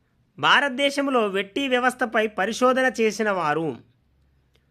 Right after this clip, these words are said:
ఆన్సర్ ఆస్కార్ లూయిస్ ఓప్లర్ అండ్ సింగ్ మిల్లర్ కొచ్చిన్. నిజాం కాలంలో హైదరాబాద్ సంస్థానంలో జోగిని వ్యవస్థ నిర్మూలన కోసం దశాబ్దాల పాటు పోరాటం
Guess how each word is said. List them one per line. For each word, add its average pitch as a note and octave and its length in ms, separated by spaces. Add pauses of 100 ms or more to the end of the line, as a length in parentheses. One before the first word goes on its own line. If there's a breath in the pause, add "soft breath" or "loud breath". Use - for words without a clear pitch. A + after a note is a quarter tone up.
(460)
ఆన్సర్ G#3+ 580 (160)
ఆస్కార్ G#3+ 600
లూయిస్ G3+ 460 (320)
ఓప్లర్ A3 440 (200)
అండ్ G#3 220
సింగ్ B3 340 (640 soft breath)
మిల్లర్ A#3+ 440
కొచ్చిన్. D#3 480 (2250)
నిజాం C4+ 460
కాలంలో C4 640
హైదరాబాద్ B3+ 640
సంస్థానంలో A#3+ 800
జోగిని A#3 540
వ్యవస్థ A#3+ 380
నిర్మూలన B3 580
కోసం A3+ 460 (420 soft breath)
దశాబ్దాల B3+ 640
పాటు A#3+ 340
పోరాటం A#3 640